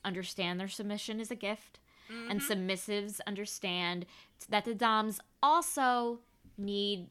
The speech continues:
Speaker 1: need to be needed and wanted as well.
Speaker 2: Mm,
Speaker 1: This is an
Speaker 2: yeah.
Speaker 1: equal relationship. As you know, dom is not actually in charge of everything. The submissive,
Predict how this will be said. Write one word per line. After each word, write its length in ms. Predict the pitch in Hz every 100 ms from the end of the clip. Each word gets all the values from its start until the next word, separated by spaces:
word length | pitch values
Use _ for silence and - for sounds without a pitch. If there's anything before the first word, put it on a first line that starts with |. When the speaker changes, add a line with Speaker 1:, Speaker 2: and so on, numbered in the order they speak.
| -
Speaker 1:
need 300 | 202 202 185
to 80 | 190
be 100 | 190
needed 520 | 175 170 165 160 -
and 280 | 165 165 160
wanted 500 | 156 151 - 147 139 -
as 200 | 143 -
well. 140 | - - - 262
Speaker 2:
Mm, 300 | 247 220 202
Speaker 1:
This 140 | 185
is 120 | 208
an 60 | 220
Speaker 2:
yeah. 200 | 208 202
Speaker 1:
equal 160 | 190 208
relationship. 720 | 196 160 - 151 - 120 - - - - - - -
As 220 | 220 214
you 80 | 214
know, 340 | 196 185 185 - _ _
dom 240 | 196 175 170
is 100 | 175
not 160 | 165
actually 360 | 160 160 - 165
in 80 | 165
charge 280 | 208 208 208
of 100 | 196
everything. 760 | 175 185 180 185 175 175 175 - - - _ _ _
The 120 | 160 165
submissive, 680 | - 180 220 233 208 185